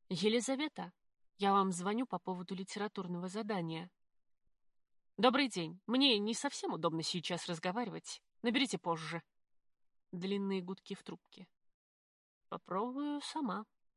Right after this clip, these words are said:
Чего на самом деле я не хочу, чтобы со мной делали?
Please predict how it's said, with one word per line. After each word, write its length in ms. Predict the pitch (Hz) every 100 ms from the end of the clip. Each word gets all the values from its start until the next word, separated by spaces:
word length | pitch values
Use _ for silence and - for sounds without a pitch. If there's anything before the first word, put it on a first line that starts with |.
| _ _ _ _ _ _ _
Чего 300 | - - 208
на 120 | 302
самом 400 | 349 - 190 170
деле 220 | 160 175 165
я 160 | 170
не 140 | 170 170
хочу, 300 | 180 - 262
чтобы 280 | - 175
со 160 | 175 196
мной 220 | 190 202
делали? 480 | 190 170 165 175 165